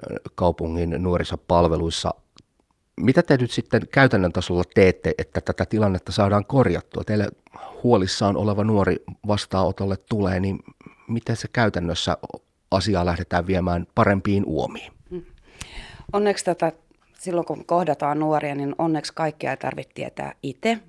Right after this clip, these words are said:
Speaker 2: vaan se, että meillä on tämmöinen monialainen verkosto tässä Lahden kaupungissa. Ja tota, nyt viimeisin esimerkkihän oli esimerkiksi toi meidän viime viikkoinen yhteinen koulutus, että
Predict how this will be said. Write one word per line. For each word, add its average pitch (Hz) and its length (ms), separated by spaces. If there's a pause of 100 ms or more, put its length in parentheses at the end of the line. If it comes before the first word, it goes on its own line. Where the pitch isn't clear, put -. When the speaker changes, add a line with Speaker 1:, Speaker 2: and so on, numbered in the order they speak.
Speaker 2:
vaan 143 200
se, 143 300
että 139 240
meillä 135 240
on 131 60
tämmöinen 135 300
monialainen 139 720
verkosto 139 520
tässä - 320
Lahden 65 300
kaupungissa. 73 680
Ja 147 160
tota, 143 300 (480)
nyt 151 180
viimeisin 151 380
esimerkkihän 139 560
oli 135 140
esimerkiksi 143 500
toi 151 120
meidän 139 180
viime 135 300
viikkoinen 127 440
yhteinen 123 460
koulutus, 107 580
että 147 260